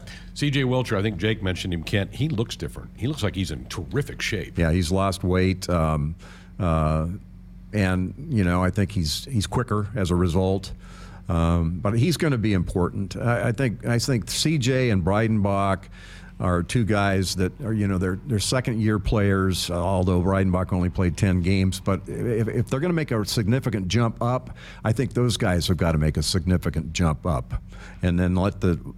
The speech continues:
Speaker 2: rest of the newcomers, uh, you know, add to the mix.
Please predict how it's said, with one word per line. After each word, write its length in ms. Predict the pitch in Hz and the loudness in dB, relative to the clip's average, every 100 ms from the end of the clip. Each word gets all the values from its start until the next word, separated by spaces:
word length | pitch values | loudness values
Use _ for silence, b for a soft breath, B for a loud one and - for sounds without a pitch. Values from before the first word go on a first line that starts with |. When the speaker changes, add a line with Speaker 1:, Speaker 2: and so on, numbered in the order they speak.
| - | -4
Speaker 2:
rest 280 | 113 117 - | 0 0 0
of 80 | 92 | 2
the 80 | 92 | 2
newcomers, 760 | 110 139 101 73 73 71 - B B B B - | 2 2 0 2 0 -2 -6 B B B B -2
uh, 400 | 85 82 80 85 62 131 127 127 139 135 | 0 2 0 -2 -6 -8 -8 -8 -6 0
you 160 | 117 | 2
know, 380 | 87 82 90 92 117 - - - 135 - 120 | 2 2 0 -2 -6 -12 -14 -12 -10 -10 -8
add 300 | - 113 113 | -4 -2 0
to 80 | 98 | 0
the 100 | 87 | 2
mix. 540 | 95 92 - - - | 0 0 -4 -4 -4